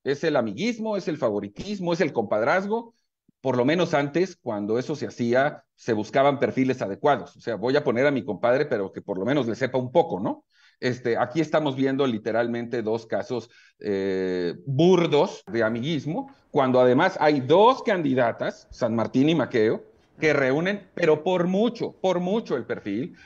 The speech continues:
que además, eh, tienen una calificación, digamos, eh, adecuada para ocupar esa posición, y que sí, sí, lo reconozco, hay algunos senadores que están privilegiando la capacidad, la experiencia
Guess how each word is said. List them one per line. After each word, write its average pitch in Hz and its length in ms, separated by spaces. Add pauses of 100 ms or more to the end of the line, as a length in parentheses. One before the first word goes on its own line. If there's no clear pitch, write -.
(140)
que 139 80
además, 131 480
eh, 110 440 (240)
tienen 147 320
una 135 840
calificación, 139 1400
digamos, 123 640 (300)
eh, 104 540
adecuada 135 800
para 107 180
ocupar 123 380
esa 117 180
posición, 110 600 (280)
y 180 180
que 139 200
sí, 254 320 (200)
sí, 220 220
lo 233 140
reconozco, 127 580
hay 135 140
algunos 131 340
senadores 117 460
que 104 100
están 127 280
privilegiando 120 680
la 101 120
capacidad, 104 760
la 123 80
experiencia 113 800